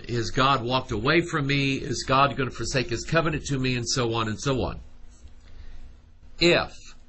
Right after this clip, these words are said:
if God has designated you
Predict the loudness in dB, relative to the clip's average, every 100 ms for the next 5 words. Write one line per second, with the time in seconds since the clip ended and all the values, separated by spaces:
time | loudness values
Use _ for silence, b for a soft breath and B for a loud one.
0 | -20 -20 _ _ _ _ _ _ _ _
1 | _ -2 0 0 -4 -12 -14 -4 4 6
2 | 6 2 -2 -4 0 0 2 0 -4 -2
3 | -2 -2 -2 -2 -2 -4